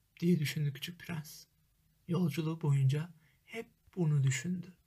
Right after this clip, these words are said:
Yirmi yedi bölümlük Küçük Prens kitabımızın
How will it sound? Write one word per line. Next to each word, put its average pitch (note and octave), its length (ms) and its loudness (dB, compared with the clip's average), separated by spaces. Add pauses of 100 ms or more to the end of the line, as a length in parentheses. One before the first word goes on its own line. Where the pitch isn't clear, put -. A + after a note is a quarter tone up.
(2500)
Yirmi D3+ 300 8
yedi G3 200 6
bölümlük E3 380 4
Küçük - 280 -10
Prens D3 300 2
kitabımızın C3+ 720 4